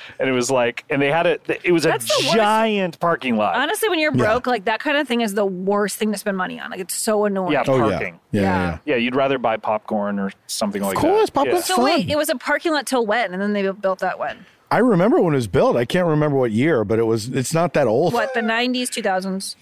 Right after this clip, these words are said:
Speaker 3: 'cause
Speaker 1: Two thousands,
Speaker 3: the first
Speaker 1: definitely.
Speaker 3: amoeba was where? In, in, like,
Speaker 1: San Francisco, I
Speaker 3: in
Speaker 1: think?
Speaker 3: Yeah, that sounds, I think that's
Speaker 2: Oh,
Speaker 3: right.
Speaker 2: yeah, I've been
Speaker 1: And
Speaker 2: there.
Speaker 1: that's probably more historic. But, like,
Speaker 3: Yeah.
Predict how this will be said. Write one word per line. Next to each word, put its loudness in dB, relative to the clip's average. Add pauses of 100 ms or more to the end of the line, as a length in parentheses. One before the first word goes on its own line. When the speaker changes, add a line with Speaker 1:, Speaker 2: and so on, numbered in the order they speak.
Speaker 3:
'cause -20
Speaker 1:
Two 0
thousands, 2
Speaker 3:
the 2
first 0
Speaker 1:
definitely. 4
Speaker 3:
amoeba 2
was 0
where? 2
In, 0 (100)
in, 2
like, 2
Speaker 1:
San 0
Francisco, 0
I 0
Speaker 3:
in 0
Speaker 1:
think? -6
Speaker 3:
Yeah, 2
that 0
sounds, 0
I 0
think -2
that's -2
Speaker 2:
Oh, 0
Speaker 3:
right. 2
Speaker 2:
yeah, 0
I've -4
been -2
Speaker 1:
And 2
Speaker 2:
there. 2
Speaker 1:
that's -2
probably 0
more -2
historic. -6
But, 2
like, 2
Speaker 3:
Yeah. -8